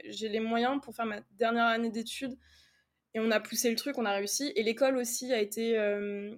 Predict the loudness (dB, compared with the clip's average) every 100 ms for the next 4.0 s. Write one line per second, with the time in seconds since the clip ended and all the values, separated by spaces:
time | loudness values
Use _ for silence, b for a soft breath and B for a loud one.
0 | -12 -6 -6 -6 -6 -4 -4 -4 -2 -2
1 | -2 -2 -2 -2 -2 -6 -4 -4 -2 -2
2 | -2 -2 -4 -2 -2 -2 -4 -12 -4 -2
3 | 0 -2 -6 -6 -4 -2 -2 0 -2 -2